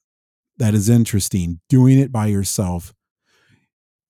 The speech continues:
What if I told you you weren't meant to parent by yourself? You weren't designed to do this alone.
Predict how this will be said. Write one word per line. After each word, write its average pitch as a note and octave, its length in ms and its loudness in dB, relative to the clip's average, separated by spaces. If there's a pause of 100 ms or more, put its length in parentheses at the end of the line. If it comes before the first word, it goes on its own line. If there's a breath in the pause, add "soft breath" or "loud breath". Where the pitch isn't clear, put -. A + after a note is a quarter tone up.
(220)
What D#3+ 280 0
if A3 160 -2
I E3 120 0
told D#3 380 2
you C#3 200 4
you A2 280 2
weren't E3+ 300 -2
meant C#3+ 440 0
to D3+ 100 -6
parent B2+ 420 0
by A2+ 200 -2
yourself? G2+ 720 -2
You C3+ 160 4
weren't F3 380 0
designed B2 1000 2 (320)
to B2+ 140 0
do A#2 240 4
this A2 280 0
alone. G2+ 560 0